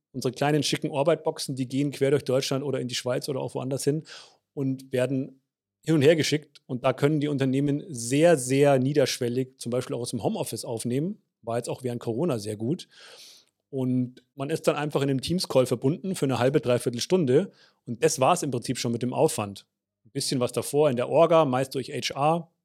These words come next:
Aber es hält sich sehr, sehr stark in Grenzen, weil wir ja den großen Vorteil haben mit diesen Jobcasts,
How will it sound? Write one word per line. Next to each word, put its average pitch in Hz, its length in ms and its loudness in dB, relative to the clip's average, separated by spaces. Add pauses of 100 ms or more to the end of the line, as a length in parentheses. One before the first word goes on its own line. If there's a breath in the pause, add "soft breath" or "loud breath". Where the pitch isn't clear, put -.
(520)
Aber 135 140 0
es 123 100 0
hält 151 160 2
sich 135 120 -4
sehr, 147 280 2
sehr 143 100 4
stark 127 220 0
in 120 100 -2
Grenzen, 120 540 -2
weil 120 320 2
wir 196 160 4
ja 165 80 8
den 135 140 2
großen 135 280 -2
Vorteil 151 320 0
haben 120 160 0
mit 117 140 -6
diesen 113 160 -8
Jobcasts, - 880 -4